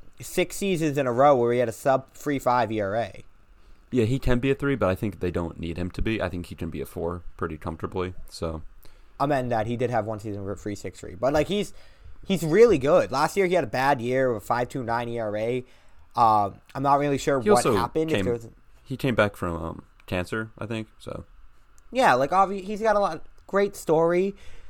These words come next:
Speaker 1: Um,
Speaker 2: Yeah.
Speaker 1: so I'm rooting for the man, obviously. So I, I like him in the rotation. I think he potential to have a bounce back. So, like, this team, man, is, the only thing I don't like about their lineup is they have five right-handers pen-, penciled in. You know I hate that.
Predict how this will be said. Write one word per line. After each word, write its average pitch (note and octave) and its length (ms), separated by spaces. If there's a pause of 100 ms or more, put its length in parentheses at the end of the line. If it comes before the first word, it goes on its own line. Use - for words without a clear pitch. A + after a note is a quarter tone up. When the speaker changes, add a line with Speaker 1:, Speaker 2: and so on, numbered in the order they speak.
(140)
Speaker 1:
Um, B2 300
Speaker 2:
Yeah. - 20
Speaker 1:
so D3 140
I'm E3+ 220
rooting F3+ 260
for D3+ 140
the A#2 80
man, G#2+ 380 (240)
obviously. A2+ 600
So B2+ 320
I, D#3+ 280
I D3 100
like D#3 300
him F#3 440
in D#3 120
the D#3+ 60
rotation. E3 440
I - 20
think D3 180
he F3 60
potential D3 440
to D3 60
have D3 140
a D3+ 60
bounce C3 340
back. D3 320 (640)
So, - 140
like, F3 180
this G3 160
team, G#3+ 360
man, G#2+ 180
is, - 160 (340)
the C#3+ 140
only G3+ 180
thing G#3+ 180
I F3 60
don't C#3 160
like D3+ 140
about C#3+ 140
their A#2+ 140
lineup A2+ 340
is G2+ 60
they A2 120
have A2 180
five A#2+ 480 (140)
right-handers G#2 800
pen-, G2+ 180 (140)
penciled G#2+ 320
in. A#2 440
You - 80
know A2 160
I G2+ 60
hate G2+ 200
that. - 220